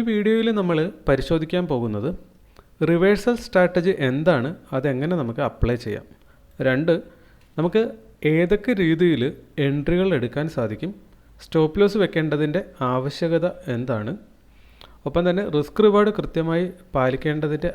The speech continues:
ആവശ്യകത എന്താണ്, ഒപ്പം നമ്മളുടെ ജേണൽ, ജേണൽ എഴുതേണ്ടതിൻ്റെ ഇമ്പോർട്ടൻസ്, അതേപോലെ ട്രേഡിങ്ങിൽ പലരും പലവിധ സ്ട്രാറ്റജികളിലാണ്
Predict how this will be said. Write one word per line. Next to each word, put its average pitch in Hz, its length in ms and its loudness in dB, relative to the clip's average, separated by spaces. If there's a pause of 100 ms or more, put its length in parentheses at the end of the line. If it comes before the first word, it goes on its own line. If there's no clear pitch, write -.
(140)
ആവശ്യകത 127 440 -4 (100)
എന്താണ്, 107 320 -6 (600)
ഒപ്പം 208 260 -2
നമ്മളുടെ 170 300 2 (120)
ജേണൽ, 117 380 2 (1000)
ജേണൽ 160 340 2
എഴുതേണ്ടതിൻ്റെ 127 540 0 (160)
ഇമ്പോർട്ടൻസ്, 117 580 -2 (880)
അതേപോലെ 170 340 2 (240)
ട്രേഡിങ്ങിൽ 214 460 4 (240)
പലരും 160 340 0 (180)
പലവിധ 180 440 2
സ്ട്രാറ്റജികളിലാണ് 165 1000 0